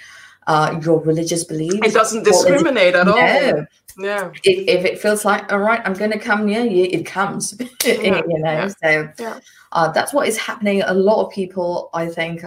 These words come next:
Speaker 1: are undergoing stress, anxiety
Speaker 2: Mm-hmm.
Speaker 1: because of the quarantine.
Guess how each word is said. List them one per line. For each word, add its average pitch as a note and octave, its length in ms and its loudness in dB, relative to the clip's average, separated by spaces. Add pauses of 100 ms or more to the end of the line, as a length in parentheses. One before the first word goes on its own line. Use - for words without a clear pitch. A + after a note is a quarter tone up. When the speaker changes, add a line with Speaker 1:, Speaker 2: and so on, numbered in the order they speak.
(120)
Speaker 1:
are D3+ 540 -4 (100)
undergoing E3+ 440 -4
stress, - 760 -4
anxiety D#3+ 760 -2
Speaker 2:
Mm-hmm. - 60 -12
Speaker 1:
because D#3+ 300 -6
of D3+ 300 -4
the - 80 -8
quarantine. D3+ 880 -8